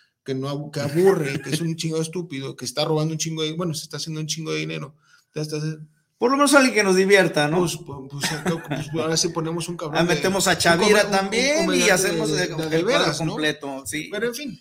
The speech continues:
Speaker 2: Al perro Guarumo.
Speaker 1: Pero sí, o sea, Chumel, yo no compagino con, con, con su tipo de, de comedia. Me gustó mucho el video que hizo cuando salió <laughs> Peña Nieto allá del, de la presidencia.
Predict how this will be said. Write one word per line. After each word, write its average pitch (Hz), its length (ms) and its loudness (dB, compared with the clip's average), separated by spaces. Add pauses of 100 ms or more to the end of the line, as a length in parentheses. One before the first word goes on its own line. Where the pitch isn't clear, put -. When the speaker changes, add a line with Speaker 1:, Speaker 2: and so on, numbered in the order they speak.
(120)
Speaker 2:
Al 139 100 -20
perro 185 260 2
Guarumo. 160 440 -2 (240)
Speaker 1:
Pero 165 200 -8
sí, 233 240 -8
o 202 40 -10
sea, 185 240 -4 (160)
Chumel, 233 340 -12
yo 190 140 -6
no 196 180 -12
compagino 165 480 -20
con, 185 260 -18
con, 190 360 -18 (100)
con 190 340 -16
su 190 280 -14
tipo 190 340 -8
de, 190 480 -6 (840)
de 208 120 -14
comedia. 214 400 -4
Me 240 200 -6
gustó 156 300 -4
mucho 175 240 0
el 165 60 -2
video 151 260 -4
que 160 80 -4
hizo - 220 -2
cuando 165 240 0
salió 170 360 4
<laughs> - 0 -
Peña 190 320 4
Nieto 165 360 2
allá 160 220 2
del, 160 220 0
de 156 140 2
la 160 140 -2
presidencia. 175 680 -2